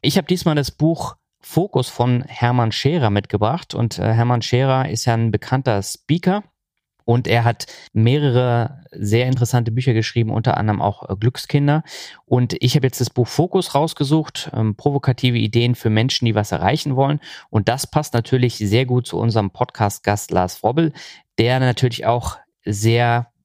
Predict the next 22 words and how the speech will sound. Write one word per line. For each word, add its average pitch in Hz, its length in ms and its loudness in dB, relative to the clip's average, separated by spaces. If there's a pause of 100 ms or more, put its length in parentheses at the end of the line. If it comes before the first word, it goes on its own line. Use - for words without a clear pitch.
produktiv 143 540 0
ist 135 200 0
und 113 260 -2
sehr 110 220 0
viel - 160 -2
arbeitet 123 480 0
und 107 100 -6
auch 107 280 -2 (260)
sehr 113 180 0
fokussiert - 640 -2
dann 95 140 0
auch 98 240 -2 (420)
arbeitet. 113 560 0
Und 117 240 0
in 117 100 2
diesem 135 300 2
Buch 143 400 0 (300)
geht's 131 200 -2
halt 127 160 0
darum, 120 480 0
wie 120 120 2
man 139 380 0